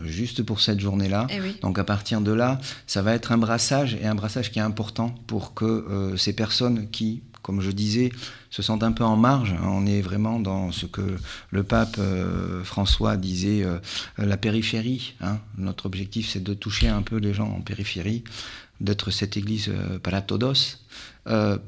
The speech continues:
Speaker 1: pour que, eh bien, euh, ils puissent toucher cette dimension de l'église locale,
Speaker 2: Mhm.
Speaker 1: euh, sur cette journée de dimanche.
Speaker 2: Alors, euh, pardon, euh, Robert,
Speaker 1: Mhm.
Speaker 2: je, je vais, je vais vous, vous, vous embêter un petit peu avec, euh, ma prochaine question. C'est que,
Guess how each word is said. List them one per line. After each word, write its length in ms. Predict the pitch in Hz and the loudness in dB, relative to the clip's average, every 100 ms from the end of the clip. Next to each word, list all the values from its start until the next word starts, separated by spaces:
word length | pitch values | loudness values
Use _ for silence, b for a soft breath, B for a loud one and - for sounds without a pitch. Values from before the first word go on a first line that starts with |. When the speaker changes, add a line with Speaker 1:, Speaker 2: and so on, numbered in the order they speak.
| - | 0
Speaker 1:
pour 260 | 120 90 | 0 0
que, 400 | - 135 143 151 143 | 4 6 6 4 0
eh 80 | 110 | 2
bien, 400 | 117 123 135 135 | 4 4 4 2
euh, 200 | 107 98 | 0 0
ils 120 | 95 110 | -2 -4
puissent 320 | 110 - - | -2 -4 -2
toucher 340 | 143 - 139 | -2 2 2
cette 260 | 135 110 - | 0 -2 -2
dimension 640 | 107 117 113 107 127 123 123 B B - | 0 2 2 0 -2 -2 -4 B B -6
de 180 | 101 110 | 0 2
l'église 400 | 104 104 117 107 | 2 4 4 4
locale, 420 | 104 104 104 110 - | 4 2 2 0 -4
Speaker 2:
Mhm. 260 | 220 214 208 - B B B B _ | -2 -2 -4 -12 B B B B _
Speaker 1:
euh, 960 | 104 101 95 92 87 85 78 73 78 87 92 92 90 87 87 90 - | 2 4 4 0 -2 -4 -6 -8 -8 -10 -10 -10 -12 -12 -12 -12 -8
sur 200 | - 92 | -4 -2
cette 180 | 104 101 | -2 -2
journée 240 | 95 104 | 0 0
de 40 | 92 | 0
dimanche. 440 | 90 80 85 - - B B B | -2 -4 -8 -14 -14 B B B
Speaker 2:
Alors, 240 | 208 190 - | 0 0 -2
euh, 120 | 196 196 | -6 -4
pardon, 420 | 202 202 208 180 | -2 -2 0 0
euh, 300 | 175 170 165 | 0 0 -2
Robert, 340 | - 190 190 98 | -4 -4 -2 -2
Speaker 1:
Mhm. 140 | - - B B B | -4 -8 B B B
Speaker 2:
je, 60 | 165 | 0
je 80 | 175 | 4
vais, 340 | 208 202 - | 4 4 2
je 120 | 160 | 4
vais 120 | 202 | 4
vous, 460 | 190 180 175 165 165 165 B - | 0 -2 -4 -2 -4 -8 B -12
vous, 320 | 143 160 - | -6 -4 -4
vous 260 | 165 170 180 | -4 0 6
embêter 380 | 180 190 - 214 | 6 6 6 4
un 80 | 175 | 4
petit 180 | - | 2
peu 200 | 185 262 | 0 6
avec, 320 | 226 175 - 233 | 6 6 2 2
euh, 80 | |
ma 160 | 180 170 | 2 0
prochaine 400 | - - 202 190 | 6 6 8 4
question. 400 | 220 - 285 277 | 2 0 4 4
C'est 160 | - | 2
que, 120 | 185 | 2